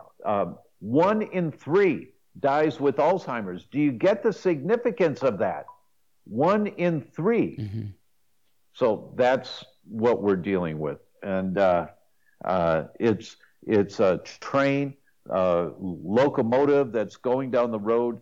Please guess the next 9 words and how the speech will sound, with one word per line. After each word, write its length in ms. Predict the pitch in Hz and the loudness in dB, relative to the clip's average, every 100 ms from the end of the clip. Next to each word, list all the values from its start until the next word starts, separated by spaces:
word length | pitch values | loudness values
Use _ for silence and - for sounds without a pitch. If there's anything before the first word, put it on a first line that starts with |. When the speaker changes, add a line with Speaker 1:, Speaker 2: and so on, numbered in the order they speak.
| - | -8
Speaker 1:
at 100 | 92 | -8
a 60 | |
really 420 | 82 92 131 127 107 | -6 0 2 2 0
quick 360 | - 120 - | -2 -4 -4
pace, 440 | - 101 73 - - | -6 -4 -4 -12 -16
Ben, 280 | 76 69 73 - | -12 -10 -12 -10
really 280 | 92 110 101 | -2 0 0
quick 300 | - 82 - | -2 -4 -4
pace. 420 | 73 64 - | -10 -10 -16